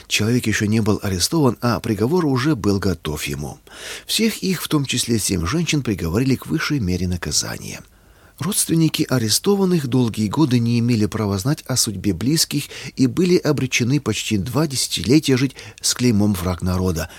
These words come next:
без гражданских прав и средств к существованию. В селе Усть-Белое Краснощековского района расстреляли пять наших сестер:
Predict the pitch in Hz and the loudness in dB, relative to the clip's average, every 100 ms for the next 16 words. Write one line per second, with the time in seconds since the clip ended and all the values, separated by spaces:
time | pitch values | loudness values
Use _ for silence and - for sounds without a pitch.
0 | - - 101 80 90 - 87 82 - 90 | -14 -4 -2 -2 -4 -2 -2 -4 -4 -8
1 | - 156 156 - - - 160 - 95 - | -2 0 0 -6 -10 -2 -2 0 -2 -2
2 | - - - 98 92 - 64 - 50 50 | -6 -12 -8 -6 -6 -6 -10 -10 -10 -12
3 | - _ _ - - - - 160 214 - | -14 _ _ -20 -14 -2 2 2 2 2
4 | 160 - - 117 180 165 104 92 90 107 | 2 2 0 2 4 4 4 2 -2 -2
5 | 104 120 104 87 - 87 87 87 101 98 | -2 -2 -2 -4 -4 -4 -4 -2 0 0
6 | 98 101 101 - 95 104 92 90 151 160 | 0 -2 -4 -2 -2 0 -2 0 -2 0
7 | 113 120 - 104 98 92 - 78 | 0 -2 -2 -6 -4 -2 -2 -4